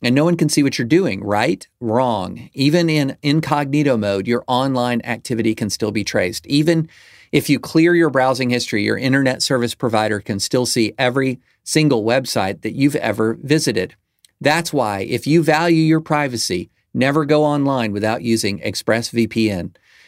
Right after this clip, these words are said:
ExpressVPN makes sure your I S P, internet service provider, can't see what sites you visit. Instead, your internet connection is rerouted through ExpressVPN's secure servers. Each ExpressVPN server has an I P address that's shared among thousands of users. That means everything you do is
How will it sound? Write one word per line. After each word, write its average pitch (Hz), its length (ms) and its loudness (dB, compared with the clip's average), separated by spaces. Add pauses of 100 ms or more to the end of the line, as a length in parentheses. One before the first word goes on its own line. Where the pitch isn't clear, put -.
(160)
ExpressVPN 165 840 2
makes 123 220 -2
sure 151 220 2
your 120 260 0
I 127 180 2
S 160 160 0
P, 120 380 0
internet 113 300 0
service 117 300 0
provider, 101 480 -4 (280)
can't - 260 0
see 147 160 2
what 170 160 2
sites 127 300 -2
you 147 60 0
visit. 92 320 -4
Instead, 160 420 0
your 139 140 -2
internet 147 420 0
connection 113 400 -2
is 110 120 -6
rerouted 113 500 0
through 101 200 -4
ExpressVPN's 127 1200 0
secure 101 400 -2
servers. 92 540 -4 (440)
Each 165 220 4
ExpressVPN 143 760 0
server 131 320 0
has 127 200 0
an 110 60 -2
I 110 120 0
P 131 180 0
address 120 400 0
that's 107 140 -4
shared 117 220 2
among 110 200 -2
thousands 120 480 -2
of 123 80 -8
users. 104 520 -4
That 117 140 0
means 123 180 0
everything 147 440 2
you 135 100 2
do 123 160 0
is 117 140 -2